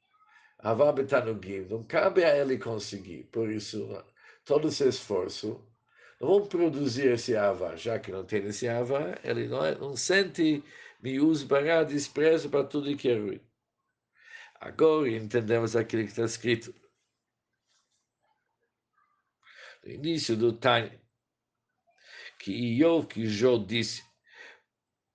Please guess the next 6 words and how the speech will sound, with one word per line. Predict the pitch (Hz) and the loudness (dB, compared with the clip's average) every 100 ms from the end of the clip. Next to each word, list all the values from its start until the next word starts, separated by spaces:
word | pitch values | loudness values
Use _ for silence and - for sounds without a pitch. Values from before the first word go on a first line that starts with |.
| _ _ _ _ _ | _ _ _ _ _
"Barata | - 95 117 165 160 120 113 | -4 -2 2 2 4 0 0
tzadikim", | - 117 110 110 - 156 123 | 2 2 0 -4 -4 -6 -2
você, | 113 107 135 107 | -4 -2 -2 -2
Deus, | 113 156 113 - | 2 4 2 -2
criou | 104 127 151 | -4 -2 0
tzadikim. | - 113 117 110 120 107 | 0 0 -2 -2 -2 -2